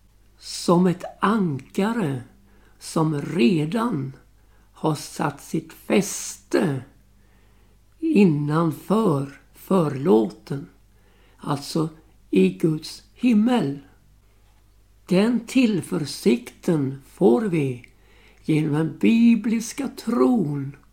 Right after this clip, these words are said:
på Jesus. Tro på Herren Jesus, så blir du frälst. Och detta är trons innersta väsen, nämligen en fast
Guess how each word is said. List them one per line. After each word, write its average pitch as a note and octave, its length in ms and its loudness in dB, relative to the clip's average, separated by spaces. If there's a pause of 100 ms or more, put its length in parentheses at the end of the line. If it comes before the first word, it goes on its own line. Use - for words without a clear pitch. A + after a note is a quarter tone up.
på C#3 260 -4
Jesus. - 840 -4 (1160)
Tro G3+ 520 4 (240)
på D#3 120 -4
Herren D3 360 -4
Jesus, F3 840 -2 (200)
så - 180 -6
blir D#3+ 380 -6
du C#3+ 260 -12 (200)
frälst. - 840 -6 (960)
Och G3 220 2
detta A3 560 -2
är G3 380 -2 (200)
trons E3 1040 0 (100)
innersta G#3 840 2
väsen, D#3 840 -2 (760)
nämligen D3+ 640 0 (140)
en C#3 220 -2
fast - 760 -4